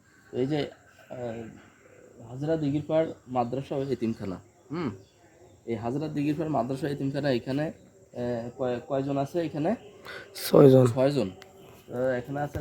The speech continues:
Speaker 1: চারজন আর দুইজন বাড়িতে গেছে আর কি, হ্যাঁ, ছয়জন আবাসিক ছাত্র আছে। তো এরা একেবারে পুরোপুরি কোরআন হাফেজ হইতেছে, ঠিক আছে? তো, আহ, মানে কোরআনের পাখি একমাত্র বলা যায় আর কি, ঠিক আছে? তো আল্লাহর কোরআন শিখে এবং কোরআনকে, আহ, মানে চারিদিকে ছড়ায় দেওয়ার জন্য এই মাদ্রাসাটা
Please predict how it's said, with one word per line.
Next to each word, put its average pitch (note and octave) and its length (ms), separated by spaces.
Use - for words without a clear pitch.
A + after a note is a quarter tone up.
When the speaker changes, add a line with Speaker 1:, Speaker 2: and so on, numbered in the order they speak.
Speaker 1:
চারজন C#3 360
আর B2 100
দুইজন B2+ 360
বাড়িতে G#2+ 300
গেছে G2+ 240
আর F#2 140
কি, F#2+ 80
হ্যাঁ, B2 240
ছয়জন B2+ 400
আবাসিক B2+ 400
ছাত্র C#3+ 340
আছে। C#3 280
তো A#2 80
এরা C#3+ 320
একেবারে D3 320
পুরোপুরি D3 540
কোরআন C3 260
হাফেজ A#2+ 380
হইতেছে, G#2+ 320
ঠিক D#3 160
আছে? D3 200
তো, B2+ 260
আহ, A2 120
মানে B2 220
কোরআনের C#3 380
পাখি A#2 380
একমাত্র G#2+ 420
বলা G#2 240
যায় F#2+ 160
আর E2+ 60
কি, - 140
ঠিক B2 140
আছে? A2 180
তো A#2 100
আল্লাহর C3+ 320
কোরআন C#3 320
শিখে D#3 380
এবং C3+ 480
কোরআনকে, C#3 600
আহ, A2+ 760
মানে A#2+ 260
চারিদিকে C3+ 440
ছড়ায় D3 380
দেওয়ার D3+ 240
জন্য C#3+ 220
এই C3+ 80
মাদ্রাসাটা B2 720